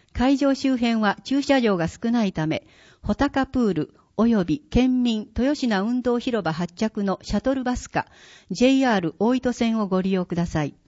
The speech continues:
周辺駐車場、穂高支所職員駐車場、公用車駐車場、長野県信用組合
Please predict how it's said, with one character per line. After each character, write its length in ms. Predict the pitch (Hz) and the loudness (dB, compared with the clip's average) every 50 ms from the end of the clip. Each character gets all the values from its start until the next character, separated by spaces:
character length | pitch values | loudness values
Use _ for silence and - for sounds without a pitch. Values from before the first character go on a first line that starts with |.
| _ _ _ _ _ _ _ _ _ _ _ _ _ | _ _ _ _ _ _ _ _ _ _ _ _ _
周 260 | - - - 285 285 | -10 -4 -2 -2 0
辺 240 | 254 269 262 262 254 | 0 0 0 0 -2
駐 200 | - 233 226 226 | -2 -4 -6 -4
車 160 | - 214 208 | -2 -2 -2
場、 340 | 196 190 180 170 156 - - _ _ _ - _ _ _ _ | -2 0 -2 -2 -2 -4 -6 _ _ _ -20 _ _ _ _
穂 140 | - 214 - | -6 -4 -2
高 260 | 277 277 - 269 262 | -2 -2 0 -2 -2
支 160 | - - 247 | -2 -2 -4
所 240 | - - - 151 - | 0 0 0 0 -2
職 340 | - - 220 214 - - 285 | -2 -4 -4 -4 -2 0 0
員 180 | 269 220 180 165 | 0 0 -2 -2
駐 180 | - 180 180 | -2 -4 -4
車 220 | 180 - 185 180 165 | -2 -2 -2 -2 0
場、 300 | 160 151 143 139 - - _ _ _ _ - _ _ _ _ _ | 0 -2 -2 -2 -4 -6 _ _ _ _ -20 _ _ _ _ _
公 240 | - 277 285 285 277 | -2 0 0 2 2
用 200 | 269 254 220 196 | 2 2 2 0
車 240 | - - 160 - - - | 0 0 -2 -2 -2 -4
駐 200 | - 202 196 190 | -4 -2 -2 0
車 200 | - 180 175 165 | 0 -2 0 0
場、 340 | 151 143 143 139 - - _ - _ _ _ - - _ _ - | 0 0 0 -2 -4 -6 _ -20 _ _ _ -20 -20 _ _ -2
長 260 | 208 214 220 240 262 | 0 2 2 2 2
野 120 | 277 277 | 2 0
県 300 | 269 - 202 175 160 - | 2 2 2 2 0 -2
信 240 | - - 254 262 262 | -2 0 2 4 4
用 200 | 262 262 247 240 | 4 2 2 0
組 360 | 247 - 233 220 208 196 175 160 | -2 -4 -4 -2 0 0 2 2
合 100 | 143 | 2